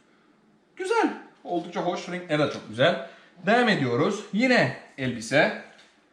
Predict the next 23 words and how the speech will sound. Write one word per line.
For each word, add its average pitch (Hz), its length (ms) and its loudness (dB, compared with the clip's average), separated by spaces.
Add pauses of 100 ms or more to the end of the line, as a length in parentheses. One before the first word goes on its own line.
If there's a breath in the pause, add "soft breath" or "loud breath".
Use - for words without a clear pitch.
(1400)
Tam 226 340 4
elli 220 240 4
altı 196 260 4
nokta 226 260 -4
doksan 175 380 0
beş 208 220 -2
dolardı. 123 580 2
Şu 135 100 -6
gördüğünüz 117 420 -4
elli 151 220 6
altı 139 220 4
nokta 160 260 -6
doksan 135 340 -2
beş 160 160 -4
dolarlık 117 280 -2
elbiseyi 127 600 -2 (140 loud breath)
otuz 185 340 -2
dört 247 160 4
nokta 233 520 2
on 208 220 2
yedi 113 460 -4
dolara 120 360 2
aldı. 127 460 4